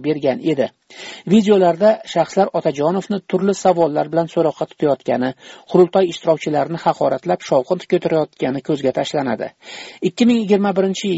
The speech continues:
yil yigirma oltinchi may kuni soat o'n birda uyimga kirib kelgan uyushgan guruh tomonidan o'zboshimchalik va bezorlik faktlari bo'yicha prokurorning choralarini ko'rishni va jinoiy ish qo'zg'atishingizni so'rayman.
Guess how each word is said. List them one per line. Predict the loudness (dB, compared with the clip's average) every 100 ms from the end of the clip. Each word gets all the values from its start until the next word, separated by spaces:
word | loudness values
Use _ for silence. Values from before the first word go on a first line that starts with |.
| 2
yil | 2 0 -4
yigirma | 2 2 0 0 0
oltinchi | 0 -4 -4 -2
may | 0 -2 -4
kuni | -8 0
soat | 2 2 2 -4
o'n | -2 0
birda | -2 0 -2 -2 -2
uyimga | 0 0 0 -4 -2
kirib | -2 -2 -4
kelgan | -4 -2 -2 -2 -4
uyushgan | -8 -2 -2 -2 -4 -6
guruh | 2 2 2 -4
tomonidan | -6 -4 -4 0 2 0 -6 -20 0 2
o'zboshimchalik | 2 2 0 0 -4 -2 -2 -2
va | -2 2
bezorlik | 0 2 -4 -4 -4 -2
faktlari | -2 -4 -4 -2
bo'yicha | -4 -2 -2 -4 -20 _
prokurorning | 0 0 0 -4 -2 -4 -2
choralarini | 0 2 0 -4 -4 -8 -4
ko'rishni | -4 -4 -4 -4 -4 -12 -20 -16 -8 2
va | 2 2 _ _ -8
jinoiy | 0 2 2 0
ish | -4 -2
qo'zg'atishingizni | 0 2 -2 -2 -6 -6 -6 -2
so'rayman. | 2 2 0 -6